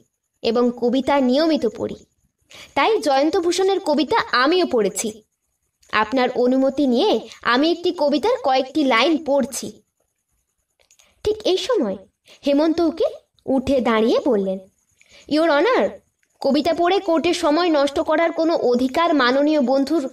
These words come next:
আছে কি?" ইওর অনার, আমি প্রতিশ্রুতি দিচ্ছি, বিনা কারণে আমি কোর্টের এক মিনিট সময়ও নষ্ট করব না। হাকিম শিলা চৌধুরী বললেন,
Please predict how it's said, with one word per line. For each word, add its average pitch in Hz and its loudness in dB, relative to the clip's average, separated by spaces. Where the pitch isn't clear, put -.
আছে 208 0
কি?" 294 -2
ইওর 359 2
অনার, 415 2
আমি 311 2
প্রতিশ্রুতি 349 0
দিচ্ছি, 208 -6
বিনা 277 2
কারণে 294 2
আমি 330 2
কোর্টের 302 0
এক 269 0
মিনিট 349 0
সময়ও 302 0
নষ্ট 285 0
করব 202 0
না। 196 -2
হাকিম 262 -2
শিলা 247 -2
চৌধুরী 240 0
বললেন, 196 -2